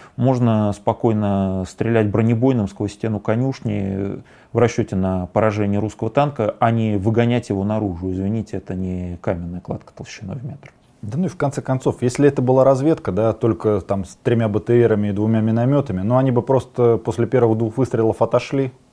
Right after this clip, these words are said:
Speaker 2: и не вступали бы в бой, по сути, да?
Speaker 1: Но, с другой стороны, Михаил, надо понимать, что если бы они попробовали отойти, не вступая в бой, то не было бы всей драматической
Speaker 2: Да.
Speaker 1: завязки, где Ивушкин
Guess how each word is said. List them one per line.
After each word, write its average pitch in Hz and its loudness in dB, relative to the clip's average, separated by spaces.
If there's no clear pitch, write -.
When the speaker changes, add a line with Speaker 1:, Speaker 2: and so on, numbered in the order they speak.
Speaker 2:
и 110 -2
не 113 0
вступали 113 2
бы 107 2
в 101 -2
бой, 104 2
по 98 -2
сути, 98 -8
да? 123 2
Speaker 1:
Но, 151 0
с 135 -6
другой 165 -2
стороны, 175 -4
Михаил, 165 -4
надо 151 -6
понимать, 156 -6
что - -10
если 123 -6
бы 113 -4
они 120 -4
попробовали 110 0
отойти, 120 -4
не 110 -2
вступая 107 -2
в 101 -4
бой, 147 2
то 120 -4
не 123 -2
было 117 -4
бы 107 -4
всей 120 -2
драматической 104 -4
Speaker 2:
Да. 101 -2
Speaker 1:
завязки, 143 -2
где 113 -2
Ивушкин 127 0